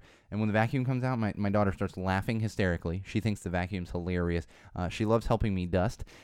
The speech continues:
And in fact, the other day, she grabbed a tissue or something, like a clean tissue, I think, off, uh, out of the bo-, like, there must have been a tissue box sitting. She loves pulling tissues out of the box. <laughs> If you've got kids, I think that's a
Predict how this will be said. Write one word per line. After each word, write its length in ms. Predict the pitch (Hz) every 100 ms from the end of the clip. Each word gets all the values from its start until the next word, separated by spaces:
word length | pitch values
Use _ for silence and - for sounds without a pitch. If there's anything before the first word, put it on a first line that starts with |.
| -
And 100 | 107
in 80 | 110
fact, 180 | 123 110
the 80 | 110
other 140 | 107
day, 300 | 107 101 85 _ _ _ _ _ - 98
she 120 | 113
grabbed 240 | 123 127
a 40 | 101
tissue 540 | - 117 - 95 87 80 -
or 80 |
something, 280 | 90 95 82
like 140 | 123 202
a 40 |
clean 300 | - 139 113
tissue, 380 | 110 98 - 87
I 40 |
think, 240 | 85 90 90
off, 260 | 85 -
uh, 160 | 85 85 71 -
out 140 | 98
of 80 | 98
the 60 | 87
bo-, 180 | 80 85
like, 140 | 82 - - 50 50
there 200 | 127 160
must 160 | 156
have 40 | 123
been 80 | 104
a 40 |
tissue 240 | 113 98
box 220 | 98 90 -
sitting. 180 | 87
She 140 | - 139
loves 220 | 139 143
pulling 300 | - 135 104
tissues 320 | - 98 90
out 120 | 90
of 60 | 82
the 40 |
box. 260 | 78 67 -
<laughs> 80 | 78
If 80 | -
you've 240 | 123 -
got 140 | - -
kids, 260 | - 98
I 80 | 101
think 200 | 120 113
that's 160 | 104
a 100 | 101